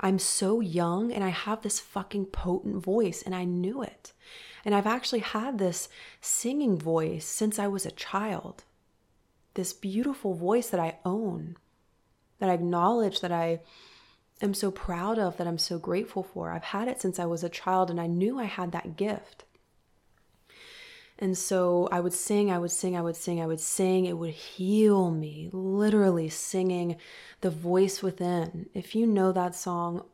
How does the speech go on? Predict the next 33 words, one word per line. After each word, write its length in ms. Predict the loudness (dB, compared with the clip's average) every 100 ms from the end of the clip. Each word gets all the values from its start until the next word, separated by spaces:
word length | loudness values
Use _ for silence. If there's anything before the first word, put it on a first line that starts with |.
| _
I 160 | -6 -2
love 280 | 0 0 0
you. 240 | 0 -2 -6 -6
<laughs> 100 | -8 -8 -20 -20 _ -16 -14 -12 -8 -6 -8 -8 -10
That 320 | -4 0 0 0
song 300 | 0 2 0
healed 400 | -2 -2 0 0
me. 200 | -4 -4
So 260 | -2 0
anyways, 640 | 0 -2 0 2 2 0 -4
I 100 | -2
would 260 | 0 0 -2 -12 -20 -12
spend 340 | -4 0 2
all 180 | 4 4
my 160 | 4 2
time, 280 | 0 2
once 180 | 2 2
I 60 | 0
had 200 | 2 2
internet, 540 | 4 4 2 0 -2
right? 260 | -2 -4 -6 _
I 100 | -4
was 140 | -2 -2
probably, 560 | 0 0 0 0 0
gosh, 340 | 0 -4 -6 -4
in 120 | -2
middle 240 | 2 2
school, 440 | 0 -4 -4 -4 -6 -6 -4
<clears throat> 360 | -2 2 2 0 -8 _ _ _ _ _ _ -10 -6
actually 260 | 0 0
younger 360 | 2 2 2 0
than 160 | -2
that, 380 | -6 -8 -10 -16